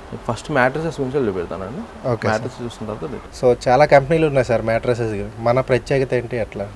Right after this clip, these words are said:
Speaker 1: మా మ్యాట్రెస్ వచ్చేసి Durofit వాళ్ళతోటి లింక్ అయి ఉంది సార్. మా ఓన్ మ్యానుఫ్యాక్చరింగ్ ఇది. దీంట్లో చాలామంది వరంగల్లో లాటెక్స్ పర్పుల్ కావాలి, మాకు రిబాండెడ్ ప్లస్ ఫోమ్ మ్యా-,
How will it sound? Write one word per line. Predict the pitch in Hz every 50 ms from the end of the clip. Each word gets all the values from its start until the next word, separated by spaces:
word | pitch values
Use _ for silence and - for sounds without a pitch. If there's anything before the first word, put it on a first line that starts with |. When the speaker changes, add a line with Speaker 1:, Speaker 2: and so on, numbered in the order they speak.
| - -
Speaker 1:
మా | 123 131 139 147
మ్యాట్రెస్ | 147 135 135 135 170 165 160
వచ్చేసి | 175 160 - - 151 143 135 - 170
Durofit | 147 135 139 147 151 139 - 151
వాళ్ళతోటి | 139 139 135 131 127 131 131 143
లింక్ | 147 131 127 135 131 139
అయి | 139 120
ఉంది | 101 92 92
సార్. | 98 135 180 214 - -
మా | 160 180 151 123 120 131
ఓన్ | 127 127 135 139 139
మ్యానుఫ్యాక్చరింగ్ | 131 120 120 131 123 135 113 - - 98 92 87 85
ఇది. | 87 98 147 226 247 - - - - - - - - - -
దీంట్లో | 110 123 135 143 147 151 151 147 147 147 143 139 - -
చాలామంది | 123 120 135 139 147 147 151 147
వరంగల్లో | 143 139 123 127 135 139 139 139 139 139 139 143 139 135 127 - -
లాటెక్స్ | 120 120 117 120 139 127 - -
పర్పుల్ | 143 127 120 - 131 127
కావాలి, | 127 123 120 120 123 120 120 123
మాకు | 123 123 120 110 127 120 117 117 120 127 117 - 123
రిబాండెడ్ | 123 123 135 139 143 143 139 131
ప్లస్ | - 139 135 -
ఫోమ్ | - - 127 120 123 135
మ్యా-, | 127 120 107 113 117 113 104